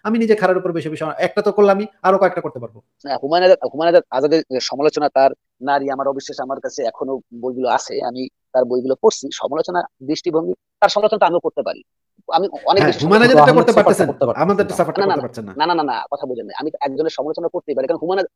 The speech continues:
Speaker 2: হুমায়ুন আজাদের লেখা আর হচ্ছে, আহ, আহমেদ সাফার লেখা আমি আমার দৃষ্টিভঙ্গিতে কথা বলছি, আমি কিন্তু কখনোই আপনার উপর চাপিয়ে দেইনি। আমার যে পড়ার মনন, আমার যে মনন,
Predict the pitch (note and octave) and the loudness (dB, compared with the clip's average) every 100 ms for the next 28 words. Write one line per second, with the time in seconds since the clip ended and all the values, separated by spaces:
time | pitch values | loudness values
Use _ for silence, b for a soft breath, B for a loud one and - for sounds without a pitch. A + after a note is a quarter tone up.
0 | - E3+ F#3+ G3 F#3+ - D#3 - _ _ | -6 0 0 2 0 0 -4 -8 _ _
1 | _ _ C#3+ D3 D3+ - D#3 D3 B2 A#2+ | _ _ -2 0 0 2 2 4 2 -2
2 | A2+ - E3 F#3 F#3 F3 D3+ - F3+ - | -2 -4 -6 -6 -4 -4 -2 -4 -6 -10
3 | _ - D#3 F#3 E3 E3 D3 D#3+ D3 C3 | _ -2 -2 0 -2 -2 -4 -8 -6 -8
4 | C3 B2+ B2+ A2 - - C#3+ E3+ D#3+ D#3 | -8 -10 -8 -10 -12 -12 -10 -8 -6 -4
5 | D#3 E3 C#3 E3+ F3 - E3 D#3 G#2 C#2+ | -4 -4 -6 -10 -8 -6 -4 -2 -4 -8
6 | _ _ _ - C#3+ E3+ E3+ E3 D3 D3+ | _ _ _ -4 -2 0 -2 0 2 2
7 | C#3+ D3+ C3 C#3+ D3+ D3+ | -2 -6 -6 -6 -4 -6